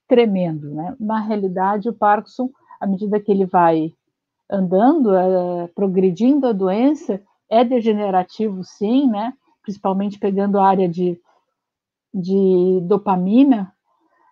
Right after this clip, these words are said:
né, de substância negra, então isso é muito, tem assim, é, em nível estrutural também, há uma perda,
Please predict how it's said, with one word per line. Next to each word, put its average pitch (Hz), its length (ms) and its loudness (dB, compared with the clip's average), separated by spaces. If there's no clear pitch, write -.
né, 185 200 -4
de 165 460 -6
substância 185 600 -6
negra, 202 520 0
então 196 340 -4
isso 202 180 -8
é 214 60 -4
muito, 214 1000 -2
tem 294 280 4
assim, 247 500 -2
é, 220 380 -4
em 226 80 -6
nível 240 400 -2
estrutural 233 760 2
também, 180 380 -6
há 180 40 -4
uma 190 180 -2
perda, 170 520 0